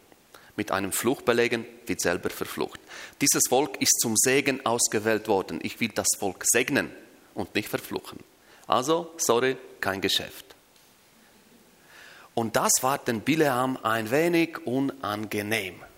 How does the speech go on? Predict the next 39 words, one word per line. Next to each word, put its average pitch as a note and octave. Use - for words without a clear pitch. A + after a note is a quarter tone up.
So -
viel F3
Geld, -
hey, G2+
so -
viel -
Geld C#3
einfach, A#2
dass -
er C3
nicht B2+
einnehmen A2+
kann. -
Aber D#3+
Gott -
hat -
gesprochen -
und A2
der A#2
Mann B2
war A2+
nicht C3+
dumm. G2
Er G#2+
war G#2
gierig, -
aber F#2+
nicht A#2+
dumm. E2+
Sagte A2+
dann A2
zu -
diesen G#2
Botschaften, G#2+
„Hört -
mal, C#3+
kann C#3
nichts D3+
machen.“ A2+